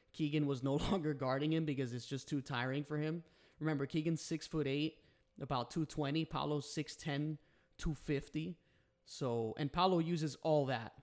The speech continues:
right? He's all of two fifty, and he's using it all. Um, so, yes, definitely tired out Keegan. You could definitely see that. Um,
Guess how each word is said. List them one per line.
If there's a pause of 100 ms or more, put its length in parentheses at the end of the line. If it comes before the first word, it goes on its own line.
(260)
right?
He's
all
of
two
fifty,
and
he's
using
it
all. (420)
Um, (120)
so,
yes,
definitely
tired
out
Keegan.
You
could
definitely
see
that. (440)
Um,